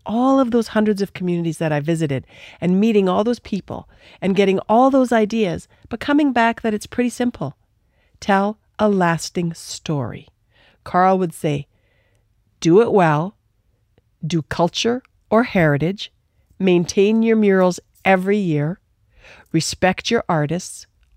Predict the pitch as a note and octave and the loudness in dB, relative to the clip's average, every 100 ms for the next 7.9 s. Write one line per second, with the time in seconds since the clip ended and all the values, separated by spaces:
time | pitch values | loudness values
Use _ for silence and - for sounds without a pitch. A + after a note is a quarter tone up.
0 | - F3+ A#3 B3+ G#3+ F#3 - E3+ D#3+ - | 0 4 4 2 0 -4 -4 -4 -4 -2
1 | F3+ F3+ E3+ - _ - E3 D#3 D#3 - | 0 0 0 -6 _ -6 -4 -2 -2 0
2 | D#3 D#3 C#3+ C#3+ A3 - _ _ _ - | 0 0 0 0 -2 -8 _ _ _ -10
3 | - G#3 B3 - _ _ _ - D3+ D3+ | 0 0 0 -4 _ _ _ -6 -2 -2
4 | C#3+ - D3+ C#3+ C3+ B2+ - _ _ _ | -2 0 0 0 -2 -4 -8 _ _ _
5 | _ - _ _ - G3+ G3+ A3+ A3+ - | _ -20 _ _ 2 4 6 4 2 -4
6 | - D3+ D3 D3+ _ _ D#3+ - E3 D#3 | 2 2 2 -2 _ _ -6 -2 2 2
7 | - D3+ D3 C#3+ C#3 C#3 C3+ B2+ - | 0 0 0 0 0 -2 -4 -8 -10